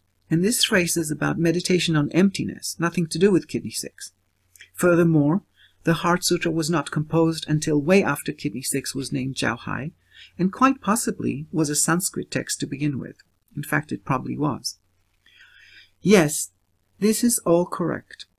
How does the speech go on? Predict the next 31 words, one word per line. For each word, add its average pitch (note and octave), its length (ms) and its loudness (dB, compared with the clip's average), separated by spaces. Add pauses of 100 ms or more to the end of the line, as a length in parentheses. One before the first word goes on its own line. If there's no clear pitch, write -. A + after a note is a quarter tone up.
(420)
And E3+ 160 4
yet E3 180 2
separating G#3+ 720 2
the G3+ 80 -2
space C#3+ 400 -2
between C#3+ 360 -6
the C3 80 -8
heel G3+ 360 -2
and G#3 140 0
the F#3+ 100 -4
ankle D#3 320 -2
bone, A2 360 -10 (560)
the D3+ 160 2
activation D#3+ 640 0
of - 140 -12
Kidney E3 320 -4
six - 560 -6 (400)
activates F#3 640 0
the - 180 -10
inner E3 260 4
legs, C3+ 440 -8 (120)
the D3 100 -6
perineal D#3 640 2
floor, C#3 400 -4 (100)
and C3+ 120 -8
supports - 560 -4
and F#3+ 140 0
creates D#3+ 380 -4
space - 460 -8 (240)
throughout C#3+ 320 -2
the C3 60 -8